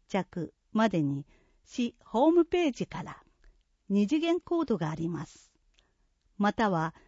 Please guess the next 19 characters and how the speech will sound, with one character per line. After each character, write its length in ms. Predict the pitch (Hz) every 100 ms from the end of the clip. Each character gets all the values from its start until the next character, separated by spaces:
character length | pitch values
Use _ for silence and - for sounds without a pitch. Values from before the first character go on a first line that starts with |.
| - -
申 180 | 226 359
し 80 | -
込 140 | 330
み 140 | 320 311
用 200 | 277 190
紙、 380 | - - - _ _ _ - _ _ _
文 200 | 220 302
化 200 | 311 302
振 260 | - 294 269
興 280 | - 233 214
課、 280 | - 185 - _ -
文 220 | 202 285
化 180 | 311 311
振 280 | - 294 285
興 240 | - 269
係 460 | 247 269 208 190 - _
窓 320 | - 196 220 254
口、 400 | 156 - - - _ _ _ _ _ _ _
市 360 | - - 233